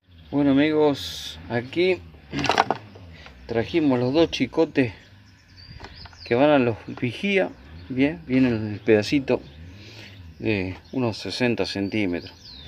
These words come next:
para añadirlos acá donde, donde están añadidos en la, en la parte original, ¿no?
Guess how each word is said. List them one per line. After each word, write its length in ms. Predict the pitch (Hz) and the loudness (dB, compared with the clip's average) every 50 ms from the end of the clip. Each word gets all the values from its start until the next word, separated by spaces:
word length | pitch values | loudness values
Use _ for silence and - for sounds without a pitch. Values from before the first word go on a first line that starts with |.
| - - - - - - - - | -16 -16 -16 -12 -10 -10 -4 2
para 220 | - 123 127 127 131 | 6 8 8 10 10
añadirlos 580 | 123 117 110 107 117 127 131 120 117 110 104 | 10 8 8 8 8 8 8 8 8 8 8
acá 180 | 98 - 123 113 | 8 8 8 8
donde, 460 | 107 107 98 90 87 85 76 65 - - - - - - - - - - - - - - - - - - - - - - - - - - - - - | 10 8 8 6 6 4 2 0 -4 -10 -16 -16 -18 -18 -18 -18 -20 -18 -16 -16 -16 -18 -20 -20 -20 -20 -20 -20 -20 -18 -18 -18 -18 -18 -16 -14 -12
donde 180 | 127 113 101 98 | -8 -6 -4 -4
están 220 | 98 - 120 120 | -2 2 4 4
añadidos 540 | 120 113 107 104 95 98 110 113 107 107 101 | 6 6 4 4 4 4 4 4 4 4 4
en 100 | 98 98 | 4 2
la, 160 | 87 76 73 85 - - - - - - - - - - - - - - - - - - - - - - - - - - - - - - - - - - - - - - - - - - | 2 0 -2 -6 -16 -20 -20 -20 -20 -18 -16 -14 -8 -6 -6 -6 -6 -8 -20 -18 -6 -2 -2 -2 -2 -4 -14 -18 -18 -18 -16 -16 -16 -16 -12 -10 -8 -8 -8 -10 -12 -16 -16 -16 -14 -12
en 120 | 104 101 | -10 -8
la 100 | 95 98 101 | -6 -6 -2
parte 340 | - 120 113 113 - 107 | 0 0 0 0 -2 -6
original, 540 | 101 90 92 85 - - 127 131 120 90 82 | -6 -6 -8 -10 -8 -8 -6 -4 -4 -4 -4
¿no? 120 | 80 78 | -4 -8